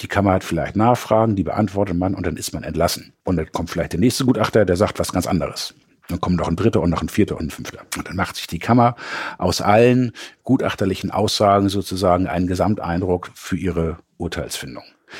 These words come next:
In England ist es anders. In England muss man mit allen Gutachtern zusammen ein gemeinsames Gutachten abgeben, deutlich machen, in welchen Punkten man übereinstimmt und in welchen Punkten man nicht übereinstimmt. Das Joint Agreed Statement.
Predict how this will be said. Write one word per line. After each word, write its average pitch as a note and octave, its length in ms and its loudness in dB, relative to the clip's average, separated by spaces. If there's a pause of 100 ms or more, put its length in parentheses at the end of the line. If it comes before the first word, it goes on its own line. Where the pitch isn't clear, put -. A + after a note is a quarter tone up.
(140)
In - 80 -2
England G#2+ 280 2
ist G#2+ 80 -4
es A2+ 120 -6
anders. - 440 -4 (320)
In G2 100 -2
England B2+ 320 4
muss F#2 180 -2
man C3 300 0 (480)
mit G#2 200 0
allen A#2 260 4
Gutachtern A2 420 -2
zusammen G#2+ 560 -4 (240)
ein D#3+ 420 2
gemeinsames A#2 680 0
Gutachten - 440 -10
abgeben, F2 480 -6 (320)
deutlich E3 500 6
machen, B2 500 2 (840)
in G2+ 160 -2
welchen C3+ 340 4
Punkten C#3+ 320 0
man A2 140 2
übereinstimmt B2 840 0
und A2 80 0
in G2+ 140 0
welchen G#2+ 300 0
Punkten A2 260 -4
man B2 180 2
nicht C3 220 -2
übereinstimmt. - 680 -12 (160)
Das - 220 -8
Joint B2+ 340 4
Agreed A#2 360 2
Statement. - 640 0